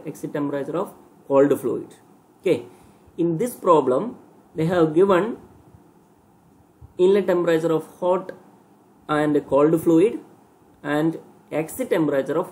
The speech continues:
hot fluid only. This temperature is unknown, exit temperature of cold fluid is unknown. We know that theta M is equal to theta one minus theta two divided by ln of theta one by theta two, where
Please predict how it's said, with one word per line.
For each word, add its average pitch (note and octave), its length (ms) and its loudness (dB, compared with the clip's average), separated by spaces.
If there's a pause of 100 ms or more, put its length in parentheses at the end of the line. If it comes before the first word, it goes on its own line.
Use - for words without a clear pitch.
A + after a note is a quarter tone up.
(100)
hot E3 280 -4
fluid C#3+ 300 -2
only. B2 340 -8 (1200)
This G#3+ 320 -2
temperature E3 540 4
is G3+ 100 -2
unknown, C#3 440 -2
exit - 260 -10
temperature C#3 460 -2
of - 240 -10
cold D#3+ 320 0
fluid B2 260 -2
is F#3 140 -6
unknown. B2 340 -4 (640)
We E3+ 180 0
know G3+ 220 0
that E3 340 -2 (240)
theta E3+ 300 -2
M G#3 480 0
is D#3+ 180 -4
equal D#3 400 0
to C3 340 -8 (640)
theta F3+ 340 2
one G3+ 240 2
minus F3 280 -2
theta E3 360 0
two E3+ 200 0
divided D#3 280 0
by D3+ 80 0
ln D#3 280 0
of E3 240 -6
theta D3+ 280 -2
one D#3 160 0
by D3+ 120 0
theta C#3 400 -4
two, C#3+ 420 -6 (380)
where D3+ 400 0